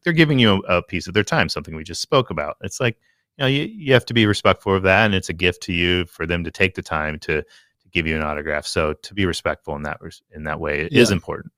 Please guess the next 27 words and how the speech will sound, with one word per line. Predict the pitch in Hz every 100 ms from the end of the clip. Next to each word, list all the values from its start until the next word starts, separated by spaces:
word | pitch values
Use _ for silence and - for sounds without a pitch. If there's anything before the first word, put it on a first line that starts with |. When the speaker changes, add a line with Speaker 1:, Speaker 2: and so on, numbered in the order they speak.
| _
Speaker 1:
So. | 135
Speaker 2:
Yeah, | 123 - _ -
yeah, | 131
exactly. | 127 160 151 165
And | 170
I, | 180
I | 170 170
would | 160
add | 160 156 131
that, | 139
um, | 139 135 131 127 - _ _ _ _
fans | 185 202 196
need | 208 165
to |
understand | 156 127 - 139 139
that | 127 -
players | 156 156 131
are | 117
people | 131 127 107
too. | - 135 120 117
And | 127 123 117 - _ _ _
if | 127
you | 175
have | 170
a | 147
bad | 151 147
encounter, | 143 131 143 143 143 139